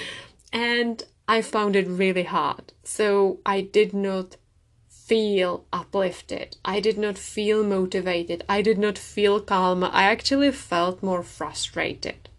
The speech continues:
I believe I tried again and again, but I wasn't able to stick to this twenty-one day challenge. It just wasn't working for me.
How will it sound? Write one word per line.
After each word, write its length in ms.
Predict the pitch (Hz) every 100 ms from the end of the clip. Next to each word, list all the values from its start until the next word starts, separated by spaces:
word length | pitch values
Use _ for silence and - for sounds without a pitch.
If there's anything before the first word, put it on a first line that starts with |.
| - - - - - - -
I 160 | 262
believe 380 | 277 311 294 277
I 140 | - 226
tried 560 | - 226 208 202 202
again 340 | 196 185 196 196
and 140 | 185
again, 340 | 175 180 185
but 160 | 185 185 -
I 400 | 196 196 190 - 196
wasn't 400 | 208 226 233 247 -
able 360 | 214 214 202 214
to 140 | 214
stick 380 | 208 - 196 190
to 100 | 196
this 220 | 190 -
twenty-one 640 | - 190 185 196 185 185
day 160 | 180 175
challenge. 480 | - 180 175 180 -
It 120 | -
just 260 | - 214 208
wasn't 540 | 202 202 196 202 196 - - -
working 600 | 190 202 202 214 - 180
for 340 | 170 - 175 180
me. 300 | 175 180